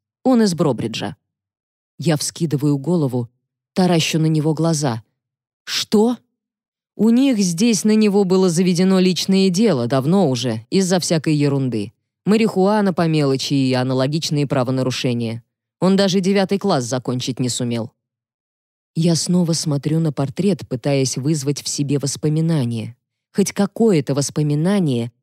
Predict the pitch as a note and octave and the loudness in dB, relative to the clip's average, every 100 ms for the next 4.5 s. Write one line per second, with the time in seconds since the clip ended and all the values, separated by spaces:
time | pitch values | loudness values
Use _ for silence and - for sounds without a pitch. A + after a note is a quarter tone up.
0 | _ E3 - F3 E3+ F3+ F#3 F#3 E3 F3+ | _ -4 -2 -2 0 2 2 0 -2 0
1 | E3+ B2 - - G2+ _ _ _ _ _ | 0 0 -2 -8 -10 _ _ _ _ _
2 | C#3+ F#3 A3 E3+ D#3+ - E3 F3 D3 E3+ | -2 2 2 2 -2 -2 -2 -2 0 0
3 | F3 F3+ F#3 - F3 - F#3 F#3 F#3 G3+ | 2 0 0 -2 -2 0 2 2 2 0
4 | G3 - A#3 C#3 - | 0 0 0 0 -2